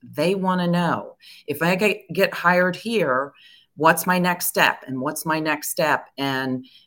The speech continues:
you know, I wanna see the three to five year plan for me. So it's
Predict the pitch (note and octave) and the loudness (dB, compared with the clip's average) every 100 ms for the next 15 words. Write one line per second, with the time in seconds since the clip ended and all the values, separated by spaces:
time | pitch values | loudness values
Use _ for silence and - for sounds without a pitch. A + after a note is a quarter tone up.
0 | _ D3+ D3 C3+ D#3+ G3 G#3+ G#3+ F#3 F3 | _ -4 -2 2 6 6 6 4 2 0
1 | F#3+ F3 E3+ D#3+ D3 - E3 D#3+ D3 D3 | -2 0 0 0 -2 -4 -4 -4 -2 0
2 | C#3 C#3 C3+ C3+ F#3+ G3+ D3+ - A2+ G#2+ | 0 0 -4 -4 -6 -4 -6 -8 -10 -12
3 | - _ _ _ _ - E3 D3+ C#3+ C#3 | -18 _ _ _ _ -4 0 2 0 -2
4 | - D#3+ D#3+ | -8 -6 -6